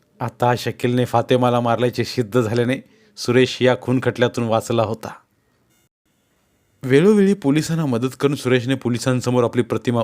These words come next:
उंचावून घेतली होती. आज तर सुरेशने खूप मोलाची कामगिरी बजावली होती.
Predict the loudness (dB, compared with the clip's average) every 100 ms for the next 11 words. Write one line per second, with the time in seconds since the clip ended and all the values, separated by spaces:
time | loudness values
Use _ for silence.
0 | -2 -4 0 0 0 -4 -6 -8 -8 -14
1 | -20 -20 _ _ _ _ _ _ _ _
2 | _ _ _ _ -2 -2 0 2 2 4
3 | 2 2 0 -2 -2 -2 0 4 4 2
4 | 2 0 2 0 2 4 4 2 -2 -6
5 | -10 -12